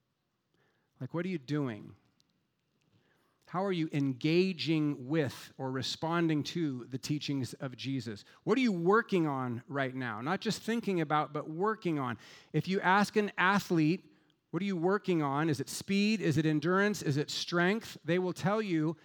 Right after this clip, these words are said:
what they're doing to accomplish that specific. What are you working on? What issue? What challenge?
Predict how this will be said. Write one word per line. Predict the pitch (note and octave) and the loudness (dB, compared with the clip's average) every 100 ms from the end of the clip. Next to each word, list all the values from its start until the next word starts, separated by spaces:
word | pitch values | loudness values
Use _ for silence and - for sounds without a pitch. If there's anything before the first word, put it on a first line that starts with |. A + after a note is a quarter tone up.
| _ | _
what | E3 F#3 | -4 2
they're | F#3 F3 | 2 2
doing | C3 F#3 G#3+ E3+ D#3 D3+ _ _ - | 0 0 4 4 2 0 _ _ -4
to | F#3 | -2
accomplish | E3+ - F#3+ G3+ F3 D3 - | 0 0 0 2 -2 -2 -2
that | E3+ - | -4 -6
specific. | - F3+ - E3+ F3 | -6 -4 -2 -4 -4
What | F#3 C4 | 0 0
are | |
you | A3+ E4 | 2 2
working | B3+ D3 C#3 A#2+ | 2 -2 -4 -6
on? | A2 G#2 A2+ _ _ _ _ _ _ _ | -8 -12 -16 _ _ _ _ _ _ _
What | G3+ G3+ | -2 2
issue? | G3+ - A#3 A#3+ | 2 0 -2 0
What | G#3 - | 0 0
challenge? | - G3 F#3+ G#3 A3+ A#3 - | 2 4 4 2 0 -2 -6